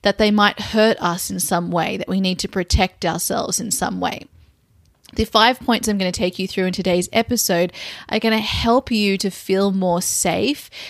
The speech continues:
to actually use unconditional love as a state and practice that will actually create more safety for you.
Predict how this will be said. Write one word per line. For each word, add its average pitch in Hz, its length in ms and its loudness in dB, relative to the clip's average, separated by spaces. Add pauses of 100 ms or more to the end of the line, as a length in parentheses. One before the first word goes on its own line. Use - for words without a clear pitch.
(140)
to - 140 4 (180)
actually 233 920 0
use 220 760 2
unconditional 190 840 0
love 175 460 0 (400)
as 240 460 2
a 196 140 0
state - 720 0
and 185 200 -2
practice 208 720 -4
that 196 220 -2
will 208 300 0
actually 190 560 -2
create 180 480 -2
more 175 160 -2
safety 170 480 -2
for - 300 -2
you. - 240 -8